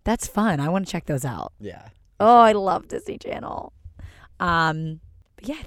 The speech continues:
Speaker 1: I, I, I really think that's it. It wasn't the most eventful week of my life, but, you know, there's, I,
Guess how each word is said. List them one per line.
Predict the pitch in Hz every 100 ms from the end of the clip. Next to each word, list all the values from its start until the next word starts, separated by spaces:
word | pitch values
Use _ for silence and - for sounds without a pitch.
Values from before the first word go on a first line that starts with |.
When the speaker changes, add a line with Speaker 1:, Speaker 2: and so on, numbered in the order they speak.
| -
Speaker 1:
I, | 196 196 -
I, | 208
I | -
really | 202 254 277
think | 208
that's | 196 160
it. | - _ _ _ _ _ - _ 202
It |
wasn't | 214 226
the | 240
most | 214 196
eventful | 180 160 143 190
week | 170 170
of | 175
my | 165 165
life, | 165 160 165 -
but, | 151 139 139 - _ _ _ _ _ _ _
you | 196 175
know, | 131
there's, | 160 160 -
I, | -